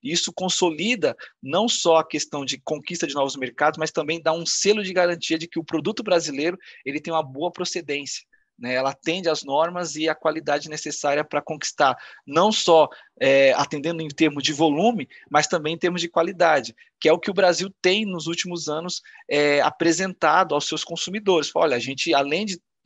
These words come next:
garantir uma oferta de um produto competitivo, de um produto acessível, a gente também garante um produto de qualidade aos nossos consumidores." É, isso também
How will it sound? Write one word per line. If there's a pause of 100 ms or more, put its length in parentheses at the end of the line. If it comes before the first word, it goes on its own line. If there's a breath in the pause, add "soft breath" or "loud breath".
garantir
uma
oferta (240 loud breath)
de
um
produto
competitivo,
de
um
produto (260 loud breath)
acessível,
a
gente
também
garante
um
produto
de
qualidade (280 loud breath)
aos
nossos
consumidores."
É,
isso
também